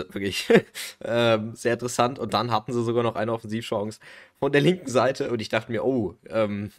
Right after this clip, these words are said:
jetzt wird's interessant, weil natürlich frisch eingewechselt ein gewisser Pop. Ähm, und dann dachte ich mir, okay, wär schon echt lustig. Ich fand's auch schade, weil die Fürth halt nur dreimal gewechselt hatte. Ich hab mir noch einen Mayhöfer vielleicht erwünscht, ähm, und vielleicht auch noch irgendwie einen,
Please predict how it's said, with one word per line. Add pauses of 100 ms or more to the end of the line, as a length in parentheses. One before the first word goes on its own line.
(160)
jetzt
wird's
interessant,
weil
natürlich
frisch
eingewechselt (460)
ein
gewisser
Pop. (380)
Ähm, (640)
und
dann
dachte
ich
mir,
okay,
wär
schon
echt
lustig.
Ich
fand's
auch
schade,
weil
die
Fürth
halt
nur
dreimal
gewechselt
hatte.
Ich
hab
mir
noch
einen
Mayhöfer (460)
vielleicht
erwünscht,
ähm,
und
vielleicht
auch
noch
irgendwie
einen,